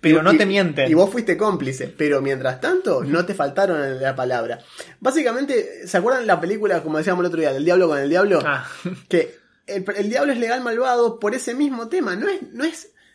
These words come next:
Speaker 2: no es malo en el sentido de que te va a pegar en la cara en el
Speaker 1: Ujú.
Speaker 2: momento, sino que va a generar un plan de acá tres, cuatro años en las cuales otro tipo venga y te pegue en la cara.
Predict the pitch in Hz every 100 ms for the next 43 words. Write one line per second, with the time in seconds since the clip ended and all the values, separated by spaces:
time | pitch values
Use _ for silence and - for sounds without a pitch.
0 | _ _ - 247 240 190 170 151 143 147
1 | 165 147 139 147 - 147 151 147 135 131
2 | 147 135 131 131 131 131 135 139 127 113
3 | 240 - 190 269 294 262 - _ _ _
4 | _ _ _ _ _ 143 165 202 202 190
5 | 175 185 185 208 202 208 160 151 151 185
6 | 165 - 202 202 202 190 208 208 208 170
7 | - 185 208 214 208 208 196 190 175 160
8 | 165 160 147 147 123